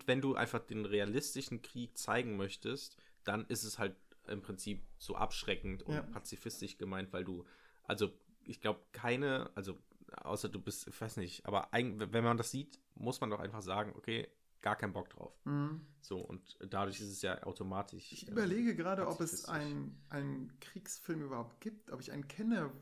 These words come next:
Speaker 2: der, der quasi den Krieg heroisiert und
Speaker 1: Ja, es gibt doch diesen,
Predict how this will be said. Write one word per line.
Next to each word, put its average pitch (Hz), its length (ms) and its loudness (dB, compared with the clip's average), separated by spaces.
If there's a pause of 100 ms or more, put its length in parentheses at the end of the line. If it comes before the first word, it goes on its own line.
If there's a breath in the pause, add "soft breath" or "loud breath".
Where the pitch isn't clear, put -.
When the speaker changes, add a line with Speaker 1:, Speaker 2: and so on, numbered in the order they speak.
Speaker 2:
der, 143 200 2
der 143 220 -2
quasi 143 380 0
den 143 140 0
Krieg - 400 -10
heroisiert 143 840 -2 (100)
und 135 300 -6 (840 loud breath)
Speaker 1:
Ja, 95 440 2 (180)
es - 220 -2
gibt - 180 -6
doch 113 120 2
diesen, 101 420 -4